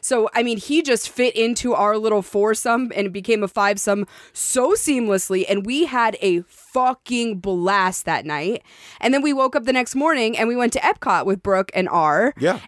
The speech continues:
Speaker 1: And we rode rides all day. You guys somehow got me on a fucking roller coaster, false advertisement on all of your ends getting me to do that because I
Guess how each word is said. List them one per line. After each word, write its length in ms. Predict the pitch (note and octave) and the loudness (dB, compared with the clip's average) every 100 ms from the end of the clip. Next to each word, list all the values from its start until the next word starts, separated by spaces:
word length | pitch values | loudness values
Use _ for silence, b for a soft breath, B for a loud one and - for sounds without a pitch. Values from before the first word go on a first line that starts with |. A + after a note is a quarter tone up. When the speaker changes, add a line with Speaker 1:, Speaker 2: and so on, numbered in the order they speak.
| _ | _
Speaker 1:
And 680 | A#3 A3+ A3+ A3+ A3+ A3+ F#3 | 0 2 2 2 0 -2 -4
we 140 | G#3 | -2
rode 260 | F#3+ F3 F3 | 0 0 0
rides 380 | A3+ D4 D#4 D4+ | 0 0 0 0
all 140 | D4 | 0
day. 140 | D4 | 2
You 180 | C#4+ A#3+ | 2 2
guys 200 | A3 G3+ | 2 0
somehow 520 | - A3+ E4+ G#4 F4 | 0 0 2 2 2
got 240 | C#4+ C#4 C4 | 2 0 2
me 80 | C4 | 2
on 100 | A3 | 2
a 60 | |
fucking 480 | F#3 - B3+ - E4 | -2 0 0 2 0
roller 320 | D#4 E4 C#4+ | 2 2 0
coaster, 600 | A#3 A3 G3 - G3 F#3+ F#3+ B B B _ | 0 0 0 0 2 0 -2 B B B _
false 300 | - D4+ D#4+ | 0 0 2
advertisement 680 | D#4+ C4+ A#3+ A3+ A#3 G#3 G#3+ | 0 0 0 0 0 0 -2
on 140 | F#3+ F3 | -2 -2
all 240 | A3+ C4+ C#4 | 0 0 0
of 100 | G3+ | 0
your 180 | G3 E3 | 0 2
ends 280 | E3 E3+ | 0 -2
getting 240 | E3+ G3 F#3 | 0 2 2
me 80 | F3+ | 0
to 80 | |
do 180 | E3+ F3 | 0 0
that 200 | F3+ E3+ | 2 0
because 240 | F3 G3+ F3+ - | -2 -6 -4 -2
I 240 | G#3 C4 | 0 0